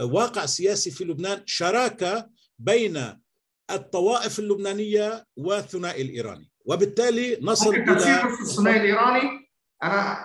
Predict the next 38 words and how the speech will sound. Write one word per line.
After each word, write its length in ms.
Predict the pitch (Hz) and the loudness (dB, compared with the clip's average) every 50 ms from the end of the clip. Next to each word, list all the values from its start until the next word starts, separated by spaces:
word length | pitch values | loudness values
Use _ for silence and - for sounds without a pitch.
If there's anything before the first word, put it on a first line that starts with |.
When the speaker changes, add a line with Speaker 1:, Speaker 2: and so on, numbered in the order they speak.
| - - - - - - - - | -14 -16 -16 -16 -16 -16 -14 -10
Speaker 2:
يعني 280 | - 165 160 165 170 | -4 -4 -4 -2 0
أعرف 300 | - 208 220 214 202 196 | 2 2 2 2 0 -2
الثنائي 260 | - - 202 214 226 220 | -2 -2 0 0 2 2
الإيراني 340 | 214 214 226 233 226 202 | 2 2 2 0 0 0
حزب 200 | 202 202 185 - | -2 -4 -4 -4
الله، 260 | 185 185 180 147 - - | -2 0 0 0 -2 -2
الثنائي 340 | - 170 175 190 175 160 | -4 -6 -4 -4 -4 -6
الطرف 280 | - - 202 208 - - | -6 -4 -4 -4 -4 -4
الآخر 300 | - - - - - - | -6 -6 -6 -6 -4 0
Speaker 1:
حزب 280 | - 220 165 127 170 196 | 0 2 2 2 2 2
الله 340 | 196 196 214 240 240 202 | 4 6 6 6 6 6
وأمل، 520 | 202 214 - 214 220 208 190 151 113 - - _ _ _ - - | 4 4 4 4 2 2 2 0 0 -4 -10 _ _ _ -4 -4
حزب 220 | 196 156 143 180 | -2 -2 -2 -2
الله، 220 | 175 175 180 185 | -2 0 0 0
Speaker 2:
أوكي. 120 | 151 147 180 | -2 -2 -2
Speaker 1:
نبيه 180 | 170 214 208 | 0 0 0
بري 280 | 160 160 226 240 247 247 | 2 2 -2 -2 0 -2
وحزب 320 | 247 240 - 208 156 170 | -4 -4 -4 -4 -4 -2
الله، 320 | 202 196 185 170 143 131 - _ _ _ _ - | -2 0 0 -2 -4 -4 -8 _ _ _ _ -6
Speaker 2:
لأنه 160 | 156 185 175 165 | -2 0 0 2
Speaker 1:
وجهان 220 | 165 202 240 233 | 2 2 4 4
Speaker 2:
لم 280 | 233 208 196 220 226 226 | 4 2 2 0 -2 -4
يذكر، 180 | 208 - 208 196 | -4 -2 0 0
Speaker 1:
لعملة 180 | 185 196 226 | 2 2 2
Speaker 2:
لم 60 | 233 | 2
يذكر 140 | 226 - 208 | 0 2 2
Speaker 1:
واحدة. 440 | 208 214 220 220 214 202 202 202 196 | 2 2 4 4 4 4 2 2 0
Speaker 2:
أمل 80 | - 202 | -2 -2
في 160 | 202 196 190 | 0 0 0
الندوة. 640 | 185 196 202 196 196 180 165 156 147 139 - - _ _ _ _ _ _ _ - - | 0 -4 -6 -8 -6 -4 -4 -4 -4 -6 -10 -16 _ _ _ _ _ _ _ -6 0
Speaker 1:
في 140 | 185 196 202 | 2 4 4
واحد 440 | 202 233 240 - - 202 202 151 - | 4 4 2 0 -2 -4 -6 -4 -4
إيراني 440 | 185 196 208 220 226 226 208 196 | -4 -2 0 0 -2 0 -2 -4
بلا 240 | 170 160 196 208 190 | -4 -4 -4 -4 -6
كرافات 600 | - - 190 180 151 135 180 190 208 208 214 - | -6 -6 -8 -8 -6 -4 -4 -4 -4 -4 -6 -4
وواحد 400 | 185 208 233 - - 196 196 190 | -2 -2 -2 -2 -4 -8 -4 -4
إيراني 300 | 202 202 220 220 208 208 | -2 -2 -2 -2 -2 -2
بكرافات، 500 | 175 185 - 175 170 139 131 147 120 - | -4 -4 -6 -4 -6 -4 -4 -4 -6 -6